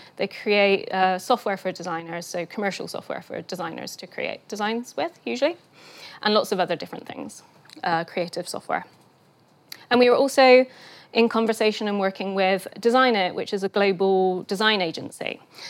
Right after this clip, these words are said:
And they were actually doing a series of pro bono work for us as Ushahidi. They wanted to contribute back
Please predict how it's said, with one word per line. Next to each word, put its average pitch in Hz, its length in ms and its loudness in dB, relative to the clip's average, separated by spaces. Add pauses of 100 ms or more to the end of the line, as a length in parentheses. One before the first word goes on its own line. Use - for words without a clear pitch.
(120)
And 208 80 0
they 214 80 6
were 220 100 8
actually 240 260 2
doing 202 260 2
a 196 60 -4
series 185 320 -2
of 175 120 -8
pro 185 160 -2
bono 240 320 4
work 196 240 0
for - 140 -2
us 180 180 0
as 175 140 -2
Ushahidi. 175 480 -4
They 165 120 -8
wanted 160 240 -10
to - 100 -18
contribute 165 680 -10
back - 340 -10